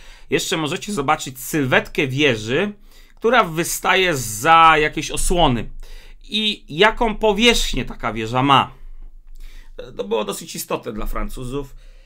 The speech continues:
E, zresztą nie tylko dla nich, dla całego nato, tak? Bo w końcu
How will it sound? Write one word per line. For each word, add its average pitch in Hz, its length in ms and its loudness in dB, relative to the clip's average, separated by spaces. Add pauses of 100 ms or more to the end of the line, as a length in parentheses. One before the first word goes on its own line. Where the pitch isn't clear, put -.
(200)
E, 113 520 -8 (320)
zresztą - 220 -10
nie 165 80 -8
tylko - 180 -6
dla 175 260 6
nich, 135 140 -2
dla 107 120 -6
całego 107 320 -8
nato, 123 280 -6
tak? 107 280 -10
Bo 110 100 -18
w - 60 -20
końcu 110 460 -12